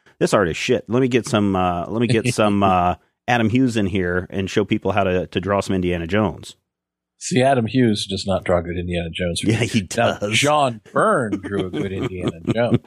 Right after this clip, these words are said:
Speaker 2: Hughes's Indiana Jones is way
Speaker 1: Looks
Speaker 2: too
Speaker 1: just like Harrison Ford.
Speaker 2: Yeah, it looks like he traced a picture of
Speaker 1: No, no, no,
Speaker 2: Harrison
Speaker 1: no.
Speaker 2: Ford.
Speaker 1: Lot
Speaker 2: He does,
Speaker 1: different.
Speaker 2: "I'm gonna lightbox
Speaker 1: Lot
Speaker 2: me
Speaker 1: different.
Speaker 2: some Harrison
Speaker 1: No,
Speaker 2: Ford."
Speaker 1: he doesn't lightbox. You're thinking of Alex Ross.
Speaker 2: <laughs>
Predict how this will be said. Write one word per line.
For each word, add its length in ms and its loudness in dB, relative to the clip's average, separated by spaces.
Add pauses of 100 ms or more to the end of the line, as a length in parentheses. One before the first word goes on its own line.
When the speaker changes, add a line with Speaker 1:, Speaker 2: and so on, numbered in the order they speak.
(540)
Speaker 2:
Hughes's 420 0
Indiana 440 4
Jones 320 2
is 140 -4
way 540 0
Speaker 1:
Looks 220 0
Speaker 2:
too 40 -4
Speaker 1:
just 420 0
like 520 2
Harrison 320 -2
Ford. 360 -14 (280)
Speaker 2:
Yeah, 160 2
it 60 2
looks 180 2
like 140 4
he 120 -4
traced 500 0
a 60 2
picture 560 0
of 100 4
Speaker 1:
No, 120 4
no, 80 4
no, 60 4
Speaker 2:
Harrison 300 2
Speaker 1:
no. 60 -16 (280)
Speaker 2:
Ford. 340 -4
Speaker 1:
Lot 380 2
Speaker 2:
He 60 2
does, 120 4
Speaker 1:
different. 340 -2
Speaker 2:
"I'm 240 2
gonna 160 2
lightbox 680 2
Speaker 1:
Lot 200 4
Speaker 2:
me 120 -4
Speaker 1:
different. 320 -2
Speaker 2:
some 80 -12
Harrison 480 -2
Speaker 1:
No, 240 4
Speaker 2:
Ford." 120 2
Speaker 1:
he 60 4
doesn't 220 2
lightbox. 480 -2
You're 80 4
thinking 320 0
of 80 0
Alex 320 0
Ross. 420 -2 (1120)
Speaker 2:
<laughs> 60 -12